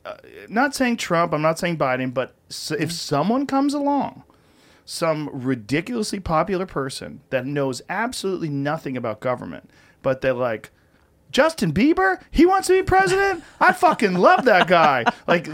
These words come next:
Speaker 1: that is not outside of the
Speaker 2: Ugh.
Speaker 1: realm of possibility.
Speaker 2: No.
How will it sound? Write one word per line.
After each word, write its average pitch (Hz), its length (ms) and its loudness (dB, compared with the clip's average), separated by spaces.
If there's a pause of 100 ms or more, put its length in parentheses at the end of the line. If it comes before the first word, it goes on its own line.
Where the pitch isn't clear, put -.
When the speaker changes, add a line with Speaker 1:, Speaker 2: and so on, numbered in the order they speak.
(140)
Speaker 1:
that 160 500 4 (120)
is 160 220 0
not 160 460 4
outside 151 680 2
of 165 120 4
the 165 80 4
Speaker 2:
Ugh. 135 100 -4
Speaker 1:
realm 135 240 2
of 143 80 0
possibility. 185 760 0
Speaker 2:
No. - 60 -18